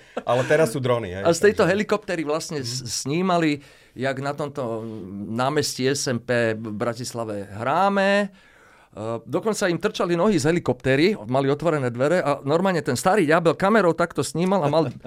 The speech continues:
Speaker 2: <laughs> nohy von z helikoptéry. Hovorím, „Pre Boha, nech sa mi tam len nezabijú.“ A leteli potom od tohto Kamenného námestia k Dunaju a spravili taký krásny švenk nad celou Bratislavou. Celá Bratislava proste pod
Speaker 1: Mhm.
Speaker 2: nimi.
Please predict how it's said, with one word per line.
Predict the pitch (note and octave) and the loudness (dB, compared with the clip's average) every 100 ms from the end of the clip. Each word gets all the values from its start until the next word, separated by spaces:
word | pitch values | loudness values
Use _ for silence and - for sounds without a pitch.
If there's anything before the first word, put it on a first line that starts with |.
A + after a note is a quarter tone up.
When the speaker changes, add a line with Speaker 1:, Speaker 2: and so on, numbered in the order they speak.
| - _ | -20 _
Speaker 2:
<laughs> | _ - - A#2+ | _ -12 -4 6
nohy | F3 F3 | 8 8
von | F#3 B3 | 8 6
z | D3 | 6
helikoptéry. | D#3 D#3 C#3 C#3 B2 | 2 2 2 2 2
Hovorím, | A#2+ A#2 | 2 -2
„Pre | A2+ A#2+ | -2 -4
Boha, | A2 A2 | -4 -4
nech | A2 A#2 | -4 -4
sa | C3 | -4
mi | B2+ B2+ | -2 0
tam | C3+ B2+ | 2 2
len | B2+ | 4
nezabijú.“ | B2+ D3+ C3 C3 D3+ - - - - - | 4 2 2 2 2 0 -18 -20 -20 -20
A | - B2 | -4 0
leteli | D#3+ G3 G#3+ F#3+ | 0 -2 -6 -6
potom | F3 E3+ F3 E3 C3 - | -10 -6 -6 -6 -8 -16
od | - C#3 C#3+ | -6 -6 -4
tohto | - D3 - | -6 -4 -6
Kamenného | C#3+ D#3 E3 D#3 C3 | -4 -4 -2 -2 -4
námestia | C3+ D3+ D3 - A#2 | -4 -4 -6 -6 -8
k | G#2+ | -4
Dunaju | C3 E3 E3+ F#3 F#3+ | -2 0 0 2 0
a | F#3+ | 0
spravili | - - D3 D3+ C#3 | -4 -2 -2 0 -4
taký | C3 - A2 | -6 -10 -12
krásny | - D#3 G3 F#3 D3 | -2 0 0 -2 -6
švenk | B2+ D3 E3 C3 | -6 -2 -2 0
nad | C3 C#3 | -4 -4
celou | - D#3 C#3+ A#2 | -6 -2 0 0
Bratislavou. | A2+ A2 B2+ A2+ A#2+ A2 B2+ D3+ G3 | -2 -2 -4 -6 -4 -2 0 0 -2
Celá | F3 D#3 C3 | -2 -2 -2
Bratislava | A2 B2+ C3 B2 B2 A#2 | -2 -4 -6 -4 -4 -4
proste | A#2 A#2 - | -6 -8 -8
pod | - B2 | -4 -2
Speaker 1:
Mhm. | B2 | 0
Speaker 2:
nimi. | C#3+ D#3+ | 0 -2